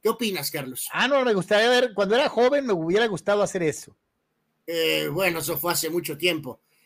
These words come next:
Speaker 1: Eh, y ahora este fulano, eh, está esquiando con el trasero y
Speaker 2: Sí.
Speaker 1: Llega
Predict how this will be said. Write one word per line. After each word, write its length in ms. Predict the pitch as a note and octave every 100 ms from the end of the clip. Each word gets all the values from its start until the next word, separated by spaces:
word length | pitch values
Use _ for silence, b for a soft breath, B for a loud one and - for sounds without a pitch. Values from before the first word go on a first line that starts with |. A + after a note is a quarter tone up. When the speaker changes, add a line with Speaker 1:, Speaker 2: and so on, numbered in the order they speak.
| _
Speaker 1:
Eh, 560 | - F#3 F3+ F3 F3 F3+
y 120 | F3+
ahora 380 | G3 A3 A#3+ A#3 G3 G#3
este 380 | B3 - - G3+
fulano, 680 | - F#3 A3 A3 F#3+ B3 _ _ _ _ _ _
eh, 680 | E3 E3 D#3+ D#3 D#3 D#3 -
está 260 | D3+ D3 G#3+
esquiando 580 | A#3 - G#3 A#3 B3+ F#3+
con 140 | F3+
el 140 | D#3+
trasero 680 | D3 C#3+ C#3+ A3+ G#3+ F#3+ B3 _ -
y 220 | G3 G3 A3
Speaker 2:
Sí. 240 | C#4+ D#4 _ - _ _ b b b _ F#3
Speaker 1:
Llega 360 | B3 C#4 C4